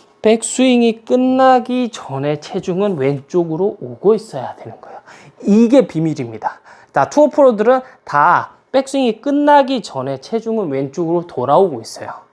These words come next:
여러분들은 보통 체중이 우측으로 가는 분들이 있다면은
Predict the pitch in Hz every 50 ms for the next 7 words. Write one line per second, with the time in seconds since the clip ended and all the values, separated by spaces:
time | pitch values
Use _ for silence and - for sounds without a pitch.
0 | _ _ - - - - - - _ _ - 151 160 185 202 220 214 214 226 220
1 | 214 196 196 196 208 214 190 151 120 - - 151 147 - 208 196 175 135 123 -
2 | - 220 220 208 226 233 226 220 202 185 196 196 - - - 254 220 240 226 226
3 | 226 226 - - - - - 160 208 240 262 262 - - 247 247 247 226 262 226
4 | 254 247 240 214 170 165 - - - 247 240 240 214 175 151 139 151 226 277